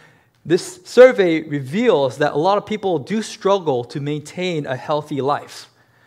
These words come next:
Like, it's, it's something that we have to be intentional about. Uh, we need to guard our health. We need to protect our health. We need to maintain our health. And as much as this is true with physical health, I think this is also true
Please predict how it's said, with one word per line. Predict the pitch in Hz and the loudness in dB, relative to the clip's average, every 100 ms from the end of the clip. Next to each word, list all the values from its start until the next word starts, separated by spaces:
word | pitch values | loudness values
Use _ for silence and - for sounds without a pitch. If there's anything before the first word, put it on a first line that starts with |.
| _ _ - | _ _ -8
Like, | 135 143 | -4 -4
it's, | 151 147 | -6 -6
it's | 147 156 156 | -6 -6 -2
something | 190 196 185 | 0 0 0
that | 151 | 2
we | 165 | 2
have | 160 | -2
to | 151 | -2
be | 156 | -2
intentional | 135 - 226 226 208 170 151 | -2 -6 -6 -6 -4 -2 -2
about. | 135 151 156 101 - - - _ | -2 2 2 0 -8 -20 -20 _
Uh, | 127 | -4
we | 127 180 | -2 -4
need | 180 | -2
to | 156 | -2
guard | 123 160 185 175 | 2 4 4 2
our | 160 135 | -2 -2
health. | 160 135 - | -2 -4 -6
We | 156 | -10
need | 156 | -10
to | 139 | -12
protect | 135 - 190 185 - | -14 -12 -6 -4 0
our | 156 151 | 0 0
health. | 143 156 113 143 | -2 -2 -4 -8
We | 151 | -10
need | 160 | -8
to | 143 | -6
maintain | 135 156 156 190 185 190 - - - | -6 -6 -8 -6 -6 -6 -12 -20 -2
our | 139 143 139 139 - | 0 2 0 -4 -14
health. | - 170 123 107 | -4 -2 -2 -6
And | - 135 127 - | -10 -10 -10 -12
as | 131 139 | -6 -2
much | 202 | -2
as | 202 | -2
this | 170 - | -4 -6
is | 147 | -8
true | - 185 190 185 | -6 -2 -2 0
with | 139 131 - | -4 -4 -6
physical | 156 165 190 | -6 -4 -4
health, | 165 190 190 | -2 -2 -2
I | 123 | -8
think | 156 151 | -8 -8
this | 143 - | -10 -10
is | 131 | -6
also | 135 - | -4 -4
true | 123 - 147 139 120 | -8 -10 -8 -6 -8